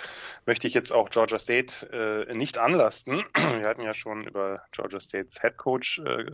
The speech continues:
genug gesprochen. Hier hat er das Team offensichtlich gut motiviert gekriegt.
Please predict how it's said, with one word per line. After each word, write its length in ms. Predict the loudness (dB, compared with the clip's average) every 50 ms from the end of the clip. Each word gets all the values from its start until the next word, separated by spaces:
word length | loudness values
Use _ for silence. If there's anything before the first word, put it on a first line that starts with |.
| -10 -8
genug 260 | -8 -6 -4 -4 -4 -2
gesprochen. 420 | 0 0 4 6 6 6 6 2
Hier 140 | 2 2 2
hat 120 | 4 4
er 40 | 2
das 160 | -2 -2 -8
Team 160 | -8 -8 -4
offensichtlich 460 | -4 -4 -4 -4 -10 -10 -10 -12 -8 -6
gut 160 | -6 0 0
motiviert 340 | -2 0 2 2 2 2 2
gekriegt. 400 | -4 -6 0 -2 -2 -2 -2